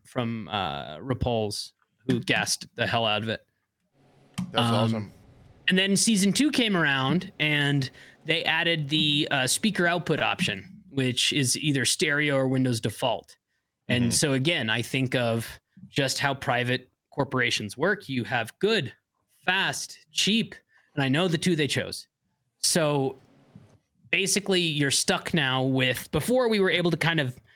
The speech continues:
Speaker 1: model the sound into something that was at least competitive. Now you just get a really bad stereo mix,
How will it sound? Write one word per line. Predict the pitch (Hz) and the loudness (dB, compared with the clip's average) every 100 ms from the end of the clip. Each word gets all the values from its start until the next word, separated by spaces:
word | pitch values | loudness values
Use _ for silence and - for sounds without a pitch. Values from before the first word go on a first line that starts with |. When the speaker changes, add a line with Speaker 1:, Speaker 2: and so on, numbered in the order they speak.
| _ _ _ - | _ _ _ -2
Speaker 1:
model | 127 147 156 156 160 165 | 0 2 2 2 2 0
the | 156 147 | 0 0
sound | 135 151 135 143 160 156 | 2 2 2 2 0 0
into | 151 147 151 | 0 2 2
something | 139 151 139 151 143 | 2 0 0 0 0
that | 135 - | -2 0
was | 131 123 120 - - _ _ _ _ _ _ - | 0 0 -2 -4 -8 _ _ _ _ _ _ -6
at | 117 | -2
least | 135 143 - - _ - | 0 0 -2 -8 _ -4
competitive. | 156 127 139 156 180 226 247 - - | -2 0 0 2 2 2 0 -4 -4
Now | 151 156 185 196 202 | 0 0 2 2 2
you | 160 160 | 2 2
just | 156 135 | 2 2
get | 170 | 2
a | |
really | 135 127 135 147 139 | 2 2 2 2 2
bad | 127 120 120 113 | 2 2 0 -2
stereo | - 113 107 98 | -2 0 0 -4
mix, | 101 - - | -8 -14 -18